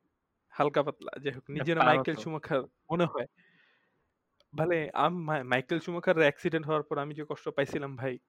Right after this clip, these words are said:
Speaker 1: আহা। মাইকেল শুমাখার basically চিনো তো?
Speaker 2: না, না, চিনি না।
Speaker 1: ও হচ্ছে ওয়ার্ল্ড এর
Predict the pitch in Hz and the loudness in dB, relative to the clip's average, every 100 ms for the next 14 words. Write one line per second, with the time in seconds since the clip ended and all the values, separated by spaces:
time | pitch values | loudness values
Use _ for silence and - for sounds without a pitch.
0 | - 139 - - _ _ _ _ _ _ | -8 -6 -8 -12 _ _ _ _ _ _
1 | _ _ _ 135 143 165 156 - - 170 | _ _ _ 0 0 0 -4 -8 -14 -8
2 | 156 165 151 147 160 156 147 139 _ _ | 0 2 2 -2 -6 -4 -4 -8 _ _
3 | - 170 156 139 - 139 123 117 110 - | -4 -2 -4 -8 -4 2 2 2 -4 -4
4 | 120 113 113 117 _ _ _ _ _ _ | -4 -4 -6 -12 _ _ _ _ _ _
5 | _ _ _ 147 147 156 156 170 147 147 | _ _ _ 0 2 0 -2 0 4 4
6 | 151 151 151 | 4 4 4